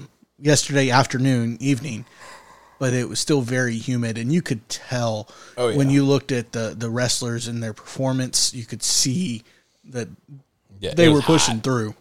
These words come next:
Speaker 2: So the
Speaker 1: I've
Speaker 2: show
Speaker 1: never seen Drew look as beat
Speaker 2: Yeah.
Speaker 1: as he was at the end of, uh,
Speaker 2: Absolutely.
Speaker 1: the, uh, the Elimination Chamber.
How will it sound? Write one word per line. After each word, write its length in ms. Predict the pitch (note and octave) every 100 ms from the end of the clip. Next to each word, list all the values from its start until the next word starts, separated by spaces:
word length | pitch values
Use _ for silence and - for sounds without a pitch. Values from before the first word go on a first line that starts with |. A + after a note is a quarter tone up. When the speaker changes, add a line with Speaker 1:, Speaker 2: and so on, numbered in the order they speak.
| _ _ _ _ _ _ _ _
Speaker 2:
So 340 | - D3+ D3
the 140 | B2 C#3
Speaker 1:
I've 120 | F#3+
Speaker 2:
show 40 | F3
Speaker 1:
never 280 | F3 F3 D3+
seen 240 | E3+ D3
Drew 280 | B2 C#3+ C3
look 240 | B2+ C3
as 120 | B2 C3
beat 520 | A#2+ C3+ A#2+ A#2+ - - -
Speaker 2:
Yeah. 160 | B2+ C3
Speaker 1:
as 180 | D3 C#3
he 120 | D3+
was 400 | C3 B2+ A#2+ A2+
at 120 | B2+
the 140 | B2+ A#2+
end 240 | A#2 A#2
of, 460 | - A#2+ A2 A2 -
uh, 200 | A#2+ A2 A2+
Speaker 2:
Absolutely. 600 | G#2+ G2+ G#2 F2+ F2+ - _ - D3 A2 -
Speaker 1:
the, 280 | B2+ A#2 A2+
uh, 220 | A2 A2 G#2
the 140 | A#2+
Elimination 520 | A#2 A2+ A2 A2 -
Chamber. 420 | A2 G#2 G#2+ G#2+